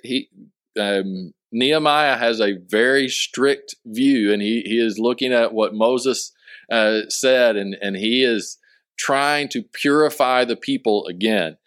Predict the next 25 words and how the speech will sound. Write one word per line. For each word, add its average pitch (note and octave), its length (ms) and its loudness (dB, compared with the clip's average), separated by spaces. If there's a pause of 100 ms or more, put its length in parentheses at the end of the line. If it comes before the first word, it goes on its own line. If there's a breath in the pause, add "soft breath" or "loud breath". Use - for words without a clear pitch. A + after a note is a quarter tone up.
(240 loud breath)
Um, F#2+ 600 0
chapter A#2 300 0
thirteen, A#2+ 480 0
it G2 80 -2
says, G#2 260 0
"On G#2+ 160 0
that G#2 220 0
day A#2+ 220 4
they A2 120 2
read A2 280 0
from G#2+ 120 -4
the G2+ 60 -2
book A2+ 320 0
of G2 80 -4
Moses G#2 580 0
in G2+ 120 -6
the G2 80 -2
hearing A2+ 320 0
of G#2 100 0
the F#2 80 -4
people, A2 440 -2
and G2+ 120 -2
in G#2+ 100 0
it G#2+ 160 -2
was G2+ 300 -6